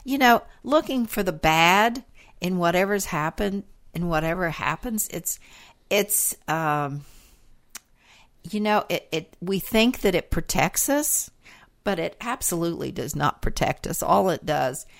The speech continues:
is keep us in a fearful, um, kind of mode. And, but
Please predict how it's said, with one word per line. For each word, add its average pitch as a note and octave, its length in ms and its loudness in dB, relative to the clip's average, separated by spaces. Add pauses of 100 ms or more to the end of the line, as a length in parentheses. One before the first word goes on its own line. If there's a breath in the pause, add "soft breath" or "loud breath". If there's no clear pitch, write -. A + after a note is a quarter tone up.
(140)
is - 140 -4
keep - 280 -8
us D3 200 -4
in C3+ 140 -6
a B2+ 60 -8
fearful, D3+ 680 -2 (540 loud breath)
um, G#1+ 460 -10 (280)
kind D#3 220 -4
of B2+ 140 -4
mode. C#3+ 640 2 (960 loud breath)
And, D#3+ 500 2 (480)
but B3 320 6